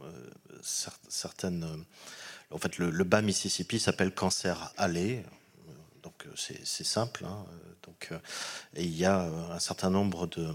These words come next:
de villages exposés, en fait, aux éthylènes et, et autres, euh, qui, euh, qui, euh, euh, dont, dont les habitants ont huit cents fois plus de chances de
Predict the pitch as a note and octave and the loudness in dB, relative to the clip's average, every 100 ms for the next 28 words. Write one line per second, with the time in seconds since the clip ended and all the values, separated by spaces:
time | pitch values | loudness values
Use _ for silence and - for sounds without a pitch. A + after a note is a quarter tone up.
0 | D#2+ E2 _ - - - E2+ E2+ F#2 G2+ | -6 -16 _ -20 -20 -8 -4 2 8 8
1 | G2 F2 - - F2 G2 F#2 - F#2+ - | 8 4 -2 -2 2 4 4 4 2 2
2 | E2 D#2+ E2 E2+ E2 - E2+ F2+ F#2 E2 | -2 -2 0 0 0 0 2 4 4 2
3 | D2+ D2+ - E2 E2+ A2+ A#2 - F2 E2+ | -2 -4 -2 0 6 6 6 2 -2 -2
4 | D#2+ - - E2+ F#2 F2+ D#2 - - D2+ | -4 -8 -10 -6 -2 -2 -4 -8 -8 -8
5 | D2+ D2 - - - - - - - _ | -8 -12 -16 -20 -20 -20 -20 -20 -20 _
6 | - D2 D2+ F2+ F2 E2 F2+ F#2+ F2 D#2+ | -20 -18 -12 -4 -2 0 2 4 4 2
7 | D#2+ - A2 G#2+ F#2+ F2 E2+ E2+ F2 F#2 | 0 4 6 6 4 2 0 -2 0 0
8 | F#2 - - F2 - F#2+ - E2 - G2+ | 0 -2 -2 -4 -4 -8 -6 -6 -2 -2
9 | F#2 E2+ | -2 -8